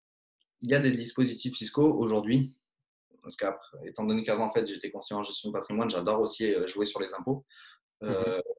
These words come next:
Speaker 1: quand on, il y a des dispositifs fiscaux, alors je ne parle pas du Pinel, parce que le Pinel, chacun a son propre avis là-dessus, euh, voilà. Euh, aujourd'hui, il y a des dispositifs fiscaux. On a un copier-coller du Pinel qui est arrivé dans l'ancien,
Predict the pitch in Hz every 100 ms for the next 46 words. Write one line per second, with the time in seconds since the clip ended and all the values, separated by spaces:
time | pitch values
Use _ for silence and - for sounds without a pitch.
0 | _ _ 143 135 110 90 95 113 107 104
1 | - 104 104 - - - 127 123 104 98
2 | 98 90 101 - - 110 131 - _ _
3 | _ _ _ _ _ - - - 104 -
4 | 101 104 - 107 - 104 95 - 92 -
5 | - 95 90 98 92 87 - - 95 82
6 | - - - _ 85 131 220 - - -
7 | - _ - 98 92 107 117 131 143 113
8 | 110 113 - 113 110 - - - 156 -
9 | 110 131 254 - 135 131 127 117 110 104
10 | - 110 120 - 90 95 117 110 95 -
11 | 101